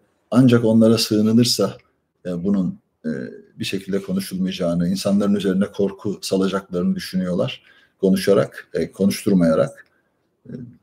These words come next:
karşınıza Galatasaraylıların, diğerlerin karşısına böyle bir şey çıkarttılar.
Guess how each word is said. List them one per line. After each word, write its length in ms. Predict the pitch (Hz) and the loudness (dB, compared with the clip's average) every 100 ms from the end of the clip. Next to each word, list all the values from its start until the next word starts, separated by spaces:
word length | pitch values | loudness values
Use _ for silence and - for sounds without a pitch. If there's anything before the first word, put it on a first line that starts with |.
| _ _ _ | _ _ _
karşınıza 600 | _ 117 110 113 107 104 | _ 0 2 4 4 4
Galatasaraylıların, 960 | 104 104 110 117 - 90 90 85 90 95 | 6 4 4 2 4 2 2 0 0 0
diğerlerin 400 | 98 95 95 95 | 2 2 0 -2
karşısına 460 | 95 92 - 95 92 | -2 -4 -2 -2 0
böyle 220 | 92 92 | 0 -2
bir 40 | |
şey 200 | - 98 | -2 -4
çıkarttılar. 760 | 98 - 82 - 80 - - - | -4 -2 -2 -2 -6 -6 -6 -10